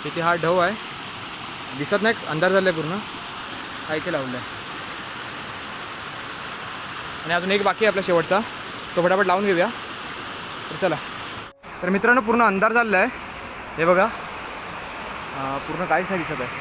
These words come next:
आणि हा बघा शेवटचा ट्रॅप आहे आपला. हा आपण आता इथे लावत आहोत. बाकी चार लावलेले आहेत. हा शेवटचा उरला आहे आता.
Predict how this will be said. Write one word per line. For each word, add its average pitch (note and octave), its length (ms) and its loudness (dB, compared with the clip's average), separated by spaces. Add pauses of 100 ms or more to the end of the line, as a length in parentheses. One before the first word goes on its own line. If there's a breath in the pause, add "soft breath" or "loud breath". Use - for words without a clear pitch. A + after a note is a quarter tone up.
(680)
आणि E3 120 4
हा F#3+ 80 8
बघा F#3+ 220 6
शेवटचा G#3 280 6
ट्रॅप A3 200 4
आहे G#3+ 60 8
आपला. F#3+ 240 6 (720)
हा D3 60 4
आपण F#3 160 6
आता G3 80 6
इथे F#3+ 180 4
लावत G3+ 180 6
आहोत. G3+ 140 4 (600)
बाकी E3+ 200 4
चार G#3 180 4
लावलेले G3+ 320 6
आहेत. A3+ 120 6 (720)
हा D3+ 80 4
शेवटचा G3 380 6
उरला F#3 200 6
आहे E3 120 6
आता. G#3 100 4